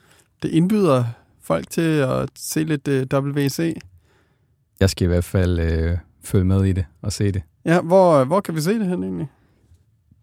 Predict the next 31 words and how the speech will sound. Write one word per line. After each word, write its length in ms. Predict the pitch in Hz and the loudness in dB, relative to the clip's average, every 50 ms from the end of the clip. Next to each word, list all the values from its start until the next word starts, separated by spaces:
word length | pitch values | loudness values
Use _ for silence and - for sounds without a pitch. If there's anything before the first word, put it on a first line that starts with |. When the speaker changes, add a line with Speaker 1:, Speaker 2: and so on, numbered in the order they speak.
| _ - 131 | _ 2 4
Speaker 2:
Jamen, 180 | 120 104 101 98 | 6 6 6 6
der 80 | 107 | 6
er 120 | 110 117 120 | 6 6 6
lidt 160 | 120 127 127 | 6 6 6
at 80 | 117 | 6
vælge 140 | 113 123 131 | 6 8 8
imellem. 300 | 139 135 131 123 117 104 - - _ _ _ _ _ _ _ _ _ _ _ _ _ _ _ _ - - - | 8 10 10 10 8 6 4 0 _ _ _ _ _ _ _ _ _ _ _ _ _ _ _ _ -20 -8 -2
Øh, 380 | - 95 92 85 80 78 80 78 | 2 2 4 4 4 2 2 0
der 80 | 76 90 | 2 2
er 180 | 98 101 98 90 | 4 4 4 4
jo, 120 | 73 73 - - - - - - - - - - _ _ _ _ _ _ _ _ _ _ _ - | 2 0 -2 -6 -6 -6 -8 -8 -10 -12 -14 -16 _ _ _ _ _ _ _ _ _ _ _ 0
der 60 | 90 | 2
er 40 | 101 | 2
jo 40 | |
faktisk 320 | 101 - 92 82 78 - - | 4 4 2 0 0 0 -2
også, 320 | 95 92 - - - 92 | -2 -2 -2 -2 -4 -4
øh, 300 | 80 80 78 78 73 76 76 - _ _ _ _ _ _ _ _ _ _ - | -2 -2 -2 -4 -4 -6 -8 -12 _ _ _ _ _ _ _ _ _ _ -2
W 260 | 87 82 80 80 80 | -2 0 0 -2 -2
C-appen, 540 | 78 - - 90 - - - 92 - 101 90 - _ _ _ _ _ _ _ _ - | -2 -2 -2 -2 -2 -2 -2 -2 -2 -2 -6 -8 _ _ _ _ _ _ _ _ -2
Speaker 1:
Ja. 100 | 151 143 - - _ _ _ - | -2 -2 -2 -4 _ _ _ -12
Speaker 2:
så 140 | - - | -8 -4
vidt 180 | 85 90 87 92 | -2 -2 -2 0
jeg 80 | 90 85 | 0 0
lige 120 | 90 85 | 0 0
ved. 160 | 87 87 78 - _ _ _ - | 0 -2 -4 -4 _ _ _ -6
Øh, 420 | 90 87 87 85 85 82 82 82 82 | -4 -2 0 0 0 0 0 -2 -2
den 180 | 78 - 90 | -2 -2 0
har 100 | 92 87 | 0 2
jeg 180 | 87 82 80 - | 0 0 0 0
dog 180 | 87 87 85 - | 0 0 0 -2
ikke 200 | - 95 92 - | -4 -4 -6 -6